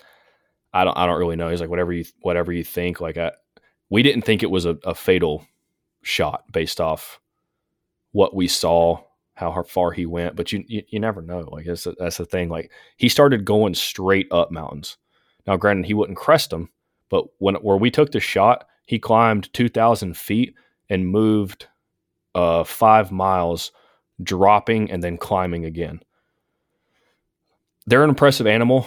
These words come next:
but, like, a, a fatally wounded animal, I don't think is gonna be doing that. Um,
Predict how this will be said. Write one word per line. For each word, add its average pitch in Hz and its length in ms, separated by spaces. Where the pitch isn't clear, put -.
but, 95 420
like, 85 360
a, 95 160
a - 60
fatally 123 420
wounded 104 340
animal, 101 500
I 95 100
don't 95 160
think 90 200
is 82 100
gonna 82 140
be 80 100
doing 80 280
that. 73 220
Um, 82 380